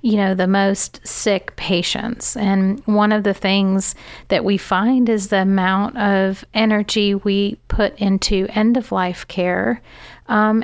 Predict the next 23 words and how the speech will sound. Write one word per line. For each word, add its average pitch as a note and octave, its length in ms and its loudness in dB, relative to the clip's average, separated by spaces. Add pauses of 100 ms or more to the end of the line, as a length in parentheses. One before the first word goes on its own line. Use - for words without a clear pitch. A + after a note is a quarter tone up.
and A3+ 200 2
really, B3+ 580 2
um, A3+ 580 0
the A3 280 2
energy A#3 560 2
that G#3+ 220 0
we A#3 380 2
as A3 160 0
a G#3 60 0
health G3 260 -2
system F#3+ 440 -2
are F3+ 100 0
putting G3 400 0
in G3 180 0
to - 140 -4
really G3+ 260 0
understand G#3 960 0 (540)
what A3 220 0
people A#3 380 0
want A3 520 0 (320)
at G3 240 -4
the G3 180 0
end F#3 460 0